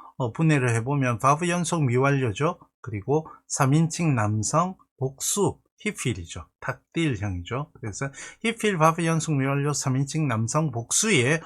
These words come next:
우후 해서 삼 인칭 남성 단수 인칭 대명점미어가 붙은 겁니다. 그 다음에 임을 놓고는 쉽죠. 바브 연속 미완료 삼 인칭 남성 단수 그가 다스렸다.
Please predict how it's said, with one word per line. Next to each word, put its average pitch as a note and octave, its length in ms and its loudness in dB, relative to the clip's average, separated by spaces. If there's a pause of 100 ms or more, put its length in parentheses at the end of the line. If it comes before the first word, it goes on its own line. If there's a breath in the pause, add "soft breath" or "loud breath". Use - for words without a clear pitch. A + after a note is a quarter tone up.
(380 loud breath)
우후 A3 800 4
해서 C#3+ 380 4 (280 loud breath)
삼 C#3+ 240 4
인칭 D#3+ 280 0
남성 A#2 460 0
단수 E3 680 0 (200 loud breath)
인칭 D3 400 0
대명점미어가 A2+ 760 -2
붙은 - 260 -8
겁니다. F2 400 -10
그 C3 80 -8
다음에 F#3+ 280 2
임을 G3 260 0
놓고는 A#2+ 360 -2
쉽죠. - 380 -6 (340 loud breath)
바브 C3+ 220 6
연속 C3 320 4
미완료 A#2+ 460 2
삼 D3 260 8
인칭 F#3+ 560 2
남성 G#2+ 420 0
단수 G#2 360 -4
그가 G#2 320 -6
다스렸다. G#2 1040 -4